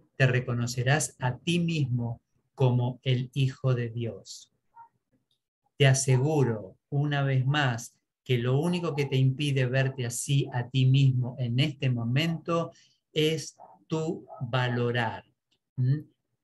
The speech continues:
Jesús habla en este libro muchísimo sobre la valoración, ¿no? Sobre lo que, a lo que le estamos dando valor. En el curso de milagros lo pongo con,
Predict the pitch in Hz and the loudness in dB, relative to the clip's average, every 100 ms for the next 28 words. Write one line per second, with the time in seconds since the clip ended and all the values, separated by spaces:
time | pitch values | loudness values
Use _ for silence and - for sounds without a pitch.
0 | _ - 131 151 151 - - - _ - | _ -2 -2 0 -6 -8 -14 -20 _ -20
1 | - 143 139 135 131 - _ 127 123 139 | -2 2 4 4 2 -4 _ -2 0 0
2 | 143 139 143 147 135 - 143 135 127 - | 0 0 2 2 0 -4 2 2 2 -4
3 | 170 - 143 135 135 135 135 127 127 123 | -8 -4 0 4 2 2 -2 0 -2 -2
4 | 123 123 120 123 120 117 - 160 131 110 | -2 -2 -2 -2 -4 -4 0 4 4 2
5 | 107 147 170 - _ - 135 123 123 120 | -2 -4 -4 -14 _ -4 0 2 0 0
6 | 123 - 127 127 - _ _ _ _ - | -4 0 0 0 -4 _ _ _ _ 2
7 | 139 135 131 127 131 - 175 170 156 135 | 4 4 4 2 2 0 0 0 0 0
8 | 147 151 139 123 120 135 143 113 - _ | 0 2 0 0 0 2 2 2 -6 _
9 | _ 127 120 - 139 - 131 127 143 156 | _ -6 -6 -6 -6 -2 -2 0 0 0
10 | 143 131 131 131 131 - _ 127 120 | -2 -4 -2 0 -2 -4 _ -6 -6